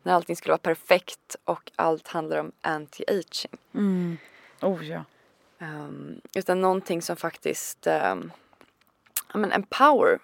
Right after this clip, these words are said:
Speaker 1: vårt
Speaker 2: Mm.
Speaker 1: community och de känner att de kan relatera till varumärket. Ja, men känner sig stärkta av varumärket. De aldrig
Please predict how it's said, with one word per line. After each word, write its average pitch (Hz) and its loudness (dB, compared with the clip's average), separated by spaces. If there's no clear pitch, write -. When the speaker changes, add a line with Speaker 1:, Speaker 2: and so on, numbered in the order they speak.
Speaker 1:
vårt 156 0
Speaker 2:
Mm. 180 -4
Speaker 1:
community - -6
och 98 0
de 190 0
känner 170 -4
att 165 -8
de - -16
kan 165 -4
relatera 208 4
till 196 -8
varumärket. 160 -2
Ja, - -10
men 254 2
känner 269 4
sig 214 -10
stärkta - 2
av 160 2
varumärket. 67 0
De - -2
aldrig 180 4